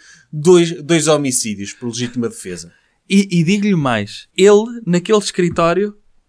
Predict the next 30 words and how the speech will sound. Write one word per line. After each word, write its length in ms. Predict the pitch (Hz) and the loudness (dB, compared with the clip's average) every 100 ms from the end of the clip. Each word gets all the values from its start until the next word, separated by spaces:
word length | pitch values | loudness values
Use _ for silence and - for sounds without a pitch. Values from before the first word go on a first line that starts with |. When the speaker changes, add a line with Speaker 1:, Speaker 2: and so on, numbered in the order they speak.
| _ _ | _ _
Speaker 2:
ninguém 380 | 165 170 160 185 | -4 -2 -2 0
vai 140 | 196 190 | 0 -2
passar 320 | 190 170 156 | -4 0 0
à 100 | 151 | 0
frente 260 | - 160 160 | -4 -10 -10
daquele 340 | 160 156 143 - | -6 -4 -4 -6
político 640 | - 139 165 165 170 _ _ - | -10 -6 -6 -8 -12 _ _ -16
para 100 | - | -8
tirar 240 | 139 175 | -4 -4
cafés, 640 | 202 214 - 208 202 196 _ _ | -6 -12 -8 -8 -8 -12 _ _
fotocópias, 840 | 190 208 214 - 196 196 202 196 - | -12 -10 -8 -4 -6 -4 -10 -10 -10
nada. 520 | 170 214 180 131 104 _ - | -2 0 0 -2 -10 _ -4
Quando 180 | 196 220 | 0 2
vê 60 | |
o 40 | 262 | 2
Speaker 1:
Sim. 40 | |
Speaker 2:
doutor 260 | 233 233 226 | 2 4 2
Rittenhouse, 800 | 220 220 208 190 214 240 180 - _ - | 2 0 0 2 4 4 0 -8 _ -4
eh, 260 | 170 139 123 _ | 0 0 0 _
"Falta 340 | - 240 233 233 | 0 2 4 4
muito?" 560 | 196 233 269 208 127 - - | 4 4 2 -2 -6 -10 -6
E 100 | 202 | -2
ele, 160 | 262 269 _ - - - - | -2 -4 _ -4 -4 -4 -8
"Não, 200 | 202 262 | -2 -2
passo, 280 | 240 226 - | -2 -6 -4
passo, 240 | 214 196 | -4 -2
passo 220 | 202 196 | -4 -2
à 60 | 185 | -2
frente." 220 | 160 120 | 0 -2
Speaker 1:
Sim. 120 | 117 | -6